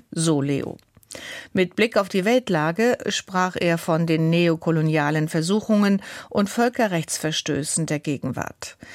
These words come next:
Die Zukunft gehöre denen, die sich nicht von Macht oder Reichtum blenden ließen. Afrika wisse nur zu gut, dass Menschen und Organisationen, die andere beherrschten, die Welt zerstörten.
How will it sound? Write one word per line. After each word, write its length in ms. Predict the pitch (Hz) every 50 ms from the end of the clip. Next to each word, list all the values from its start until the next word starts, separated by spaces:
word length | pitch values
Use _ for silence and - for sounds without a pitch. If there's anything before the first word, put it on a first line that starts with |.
| - - - - - -
Die 100 | 202 175
Zukunft 500 | - - 269 240 - 254 233 - - -
gehöre 360 | 220 196 190 190 175 170 156
denen, 580 | 156 147 175 185 208 220 240 254 277 277 254
die 120 | - 226 208
sich 280 | 185 - 190 175 -
nicht 360 | - 208 247 254 - - - -
von 240 | - 202 180 170
Macht 380 | 170 175 180 - - - - -
oder 240 | - 175 175 160 160
Reichtum 580 | 165 180 196 196 - - - 208 190 196 190
blenden 440 | 180 180 170 170 165 151 - - 147
ließen. 520 | 139 135 139 131 135 - - - - - - _ _ _ - - - - - - -
Afrika 720 | - - 202 220 - - - 277 247 - 262 240 233 220 196
wisse 300 | 202 208 196 - 214 196
nur 260 | 190 185 180 180 175
zu 280 | - - - 254 254 220
gut, 600 | - - 180 185 208 254 - - - - - -
dass 180 | 185 180 -
Menschen 520 | - 175 165 185 214 - - - 262 233 214
und 300 | - 185 175 170 - -
Organisationen, 1040 | - 160 165 160 160 160 156 147 135 - - - 208 214 233 214 180 196 233 247 233
die 180 | - 185 -
andere 340 | - 170 160 170 165 160 147
beherrschten, 800 | 156 156 143 139 156 165 180 190 - - - - 202 190 190 - - - - - - -
die 100 | 214 202
Welt 260 | 185 175 160 165 -
zerstörten. 680 | - - 180 175 - - - - - _ - - - -